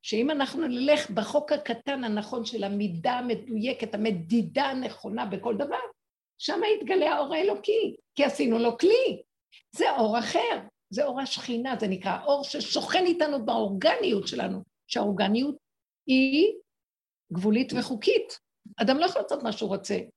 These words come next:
יש גבול לאכילה שלו, יש גבול לשינה, לשינה שלו,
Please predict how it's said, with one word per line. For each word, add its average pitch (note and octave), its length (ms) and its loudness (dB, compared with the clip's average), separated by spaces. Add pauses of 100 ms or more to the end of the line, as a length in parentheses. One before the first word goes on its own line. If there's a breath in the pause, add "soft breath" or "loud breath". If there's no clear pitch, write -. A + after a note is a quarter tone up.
(200)
יש G3+ 160 0
גבול F3+ 260 -4
לאכילה C4+ 440 -2
שלו, G#3+ 480 -2 (340)
יש D#4 260 -2
גבול F3 340 -4
לשינה, A#3+ 360 -4 (160)
לשינה B3 520 -4
שלו, A3+ 240 -4